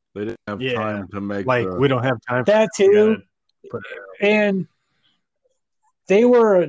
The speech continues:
Speaker 3: they were actually going to create new uniforms that looked like an amalgam of the T O S and T N G uniforms, but they, and if you find figures from this movie, you'll see Picard in that uniform, and, but they were scrapped at the last minute.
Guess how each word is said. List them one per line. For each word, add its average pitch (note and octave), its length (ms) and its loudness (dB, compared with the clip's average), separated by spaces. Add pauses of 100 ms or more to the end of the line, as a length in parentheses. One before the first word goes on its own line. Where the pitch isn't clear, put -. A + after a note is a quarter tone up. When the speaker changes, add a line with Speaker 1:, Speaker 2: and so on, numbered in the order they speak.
(140)
Speaker 3:
they G#3+ 160 4
were A#3 160 6
actually E3+ 520 2
going D3+ 400 2
to C3 420 2
create D3 520 0
new C3+ 180 0
uniforms C#3+ 680 0
that B2 180 -2
looked C3+ 320 -2
like B2+ 360 0 (360)
an C3+ 160 0
amalgam C3+ 640 0
of B2 180 0
the A#2 240 0
T C#3+ 240 -2
O B2+ 120 2
S C3 320 0
and A#2+ 140 -8
T C3 160 -4
N A#2+ 120 -4
G B2 140 -4
uniforms, E3 760 -2 (580)
but C#3+ 360 0 (480)
they, C#3+ 420 0
and D#3 180 0
if D#3 160 -2
you D3+ 160 2
find F#3 340 0
figures D3+ 480 0
from E3 140 0
this E3 200 0
movie, F3+ 280 2
you'll D#3 200 2
see D#3 220 0
Picard C3+ 420 0
in B2+ 100 -2
that A#2 180 -4
uniform, D#3+ 560 -2 (580)
and, D3 300 0
but D3+ 140 -2
they D3 100 2
were C#3 100 2
scrapped B2 400 -2
at A#2 60 -16
the B2+ 80 -2
last A2+ 280 0
minute. A2+ 240 -6